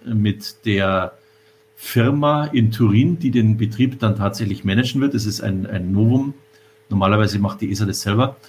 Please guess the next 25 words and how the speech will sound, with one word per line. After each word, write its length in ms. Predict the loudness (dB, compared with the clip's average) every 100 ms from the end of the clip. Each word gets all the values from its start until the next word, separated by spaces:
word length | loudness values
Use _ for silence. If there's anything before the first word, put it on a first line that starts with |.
| -20 -20 _ _ _ _
Ähm, 340 | 2 4 4 2
bereitet 400 | 0 0 0 -2
sich 160 | -2
mit 100 | 0
den 100 | -2
Instrumententeams, 840 | -2 -2 -2 -2 -4 -6 -4 -4 -6
das 120 | -6
sind 140 | -4
also 200 | -4 -8
wir, 320 | -2 0 -2 -6 _ _ _ _ -16
vor, 420 | -2 2 2 0 -12 -6
was 180 | -4 0
machen 360 | 0 0 2
wir 120 | 2
denn 420 | 4 4 4 2 -4 -16 _ -2
nach 220 | 2 2
der 120 | 0
Landung? 520 | -2 0 0 -2 -4 -10 _ _ _ _ -12
Wie 420 | -4 -2 -2 -6 _ _ _ _ _ _ _ _ _
lassen, 400 | -4 -2 -2 2
wie, 240 | 2 2 0
wie 80 |
sind 200 | 0 -2 0
die 80 |
Abläufe? 680 | -2 0 2 2 0 -6